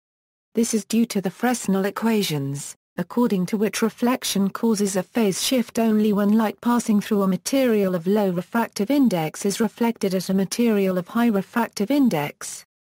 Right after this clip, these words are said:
This is the case in the transition of air to reflector, but not from glass to reflector. This does not apply to partial reflection by conductive coatings,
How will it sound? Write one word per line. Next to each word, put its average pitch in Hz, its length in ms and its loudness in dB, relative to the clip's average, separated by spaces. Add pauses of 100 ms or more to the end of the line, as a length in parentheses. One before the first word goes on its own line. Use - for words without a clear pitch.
(440)
This 269 240 0
is 294 140 -4
the 233 100 -4
case 233 320 0
in 180 80 0
the 190 80 0
transition 202 680 0
of 180 120 -2
air 214 160 2
to 190 120 -4
reflector, 196 640 -2 (220)
but 185 160 -4
not 247 260 2
from 196 200 -2
glass 220 340 -2
to 226 120 -4
reflector. 160 800 -2 (680)
This 226 200 0
does 196 200 0
not 233 200 0
apply 226 360 -2
to 208 140 -6
partial 208 500 -2
reflection 190 680 -2
by 185 140 -2
conductive 202 580 -2
coatings, 185 580 -2